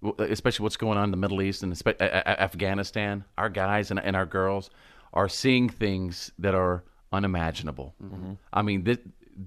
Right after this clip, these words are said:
Speaker 1: the war that they have been facing on a daily basis, we don't see about it. We don't see the images.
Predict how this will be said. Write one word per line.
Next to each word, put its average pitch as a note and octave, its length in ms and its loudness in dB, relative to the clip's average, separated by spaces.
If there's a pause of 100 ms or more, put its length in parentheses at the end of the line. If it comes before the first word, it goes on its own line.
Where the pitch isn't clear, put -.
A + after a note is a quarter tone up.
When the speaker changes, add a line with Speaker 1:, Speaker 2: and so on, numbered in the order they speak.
(100)
Speaker 1:
the A2 200 4
war G#2+ 340 6
that F#2 160 -4
they G2 120 4
have G2 140 2
been F#2 120 -2
facing G2+ 420 0
on F2+ 80 0
a F2 60 0
daily G2 400 0
basis, F2+ 440 -4
we A2+ 80 2
don't B2+ 160 -2
see A2+ 140 -4
about E2+ 220 0
it. E2+ 40 -4
We G2 80 -2
don't A2 140 -2
see - 160 -8
the F#2 140 -6
images. E2 420 -8